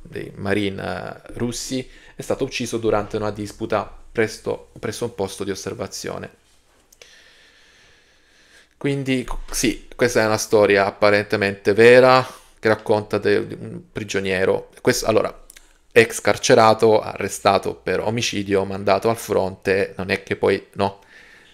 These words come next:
si nobilita. È chiaro che sono persone problematiche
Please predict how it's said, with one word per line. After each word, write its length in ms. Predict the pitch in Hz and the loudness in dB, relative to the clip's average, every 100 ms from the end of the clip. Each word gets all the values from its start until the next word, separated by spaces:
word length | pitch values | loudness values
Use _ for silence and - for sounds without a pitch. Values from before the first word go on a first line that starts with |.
| _ | _
si 220 | - 110 | -10 -4
nobilita. 720 | 101 92 107 92 92 78 78 _ _ _ _ | -4 -2 -2 -4 -6 -10 -12 _ _ _ _
È 180 | - - | -18 -8
chiaro 400 | - 104 104 95 | 0 2 4 2
che 160 | - 95 | 0 -4
sono 260 | - 92 | -4 -6
persone 560 | 90 95 - 95 98 98 | -6 -6 -6 -6 -8 -8
problematiche 960 | - 98 101 98 98 - - 87 87 | -8 -6 -4 -4 -8 -10 -10 -10 -10